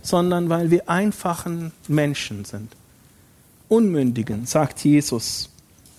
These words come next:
in elf, in Matthäus elf, fünfundzwanzig bis sechsundzwanzig: „Ich preise dich, Vater, Herr des Himmels und der Erde, dass du dies den Weisen und Klugen verborgen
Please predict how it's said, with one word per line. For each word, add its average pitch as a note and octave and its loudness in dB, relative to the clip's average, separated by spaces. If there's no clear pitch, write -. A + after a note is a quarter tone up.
in D3 2
elf, D#3 2
in D3+ 0
Matthäus D3+ 2
elf, D#3+ 2
fünfundzwanzig C#3+ -4
bis C#3 -4
sechsundzwanzig: C#3 -2
„Ich E3 0
preise A3 2
dich, F#3+ -2
Vater, G3 0
Herr G#3 2
des F#3+ -2
Himmels G3 0
und A3 4
der G3+ 2
Erde, F3 0
dass D3 0
du C#3 4
dies A#3+ -2
den C#3 2
Weisen G3+ 2
und D#3 0
Klugen G#3+ 0
verborgen G3+ 0